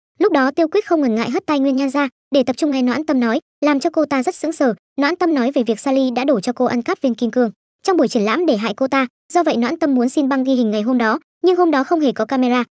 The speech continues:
anh bạn ít có thể làm giả video nhưng anh ta đòi một trăm vạn. Noãn Tâm thở dài hết cách, thì Tiêu Quyết ôm cô trước mặt mọi người và bảo sẽ trả tiền thay cô.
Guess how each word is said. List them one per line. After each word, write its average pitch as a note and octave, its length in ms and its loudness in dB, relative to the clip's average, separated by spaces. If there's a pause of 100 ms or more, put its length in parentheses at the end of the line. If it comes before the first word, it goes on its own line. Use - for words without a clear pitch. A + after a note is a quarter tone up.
anh F4 200 0
bạn - 120 0
ít G4 160 0
có A#3+ 100 -2
thể B3 140 0
làm G3+ 200 0
giả G3+ 200 -2
video C4 300 0
nhưng B3+ 180 0
anh B3 160 -2
ta C4 160 -2
đòi A3+ 180 0
một G3+ 120 0
trăm A3+ 160 -4
vạn. G#3+ 160 -2 (340)
Noãn D4+ 180 0
Tâm F4 140 0
thở C4 120 0
dài G#3+ 200 -2
hết D#4+ 160 -2
cách, G4+ 120 -2 (260)
thì D#4 80 4
Tiêu F4 160 0
Quyết G#4 180 -2
ôm C#4 180 0
cô C4+ 160 2
trước F#4+ 160 -4
mặt B3+ 160 -2
mọi A3 140 -2
người A#3 200 2 (260)
và C#4 100 2
bảo A#3+ 160 0
sẽ C4+ 160 -4
trả B3+ 180 -2
tiền G#3+ 180 0
thay B3+ 140 -4
cô. C#4 220 0